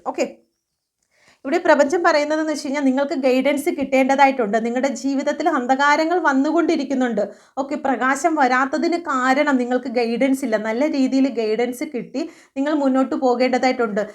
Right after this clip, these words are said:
നിങ്ങളെ ചതിക്കുന്നതായിട്ടുള്ള പല വ്യക്തികളും നിങ്ങളുടെ കൂടെ ഉണ്ട്. അപ്പോൾ അതാണ് നിങ്ങളുടെ ജീവിത പരാജയമെന്ന് നിങ്ങൾക്ക് എത്ര പറഞ്ഞാലും മനസ്സിലാകത്തില്ല. മനസ്സിലാകത്തതിന് കാരണം എന്ന് പറഞ്ഞാൽ നിങ്ങൾക്ക് തലയില്ലാത്തത് കൊണ്ടാണ്.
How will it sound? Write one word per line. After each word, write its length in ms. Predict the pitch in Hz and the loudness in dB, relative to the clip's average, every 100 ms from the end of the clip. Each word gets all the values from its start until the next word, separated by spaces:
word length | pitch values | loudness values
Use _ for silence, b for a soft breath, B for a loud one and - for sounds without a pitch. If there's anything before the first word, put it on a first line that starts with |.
| B | B
നിങ്ങളെ 220 | 254 269 320 | -4 -2 -2
ചതിക്കുന്നതായിട്ടുള്ള 840 | 320 247 254 302 302 294 285 302 311 | -2 -2 -4 -4 -2 0 0 -2 0
പല 180 | 269 277 | 0 2
വ്യക്തികളും 480 | 269 269 269 302 | 0 -2 -4 0
നിങ്ങളുടെ 320 | 269 233 247 277 | 0 0 -2 0
കൂടെ 340 | 262 240 277 | 0 2 4
ഉണ്ട്. 400 | 240 220 196 - B - | 4 2 -2 -4 B -8
അപ്പോൾ 120 | 269 | -4
അതാണ് 520 | 330 254 339 349 339 | -2 0 0 0 0
നിങ്ങളുടെ 280 | 302 277 294 | -2 0 0
ജീവിത 340 | 262 285 269 339 | -2 -2 0 0
പരാജയമെന്ന് 1000 | 339 262 240 285 277 349 320 285 320 | 2 4 4 2 2 0 0 -2 -2
നിങ്ങൾക്ക് 380 | 277 269 285 349 - | 0 0 -2 -6 -6
എത്ര 260 | - - 381 359 | -8 -4 0 2
പറഞ്ഞാലും 360 | 302 320 330 | 2 0 0
മനസ്സിലാകത്തില്ല. 800 | 294 240 233 311 277 240 226 220 | 0 -2 -2 2 2 2 -2 -4
മനസ്സിലാകത്തതിന് 720 | 220 220 269 277 277 294 302 | -4 -6 -2 0 0 -2 -6
കാരണം 460 | 302 254 254 285 294 | -4 -2 -2 -2 -4
എന്ന് 120 | 277 | -4
പറഞ്ഞാൽ 220 | 262 294 | -4 -4
നിങ്ങൾക്ക് 340 | 247 247 392 - B B - | -4 -4 -6 -8 B B -4
തലയില്ലാത്തത് 680 | 226 226 277 294 277 285 285 | -2 0 0 2 0 -2 -2
കൊണ്ടാണ്. 580 | 277 262 254 220 208 | 0 2 2 0 -4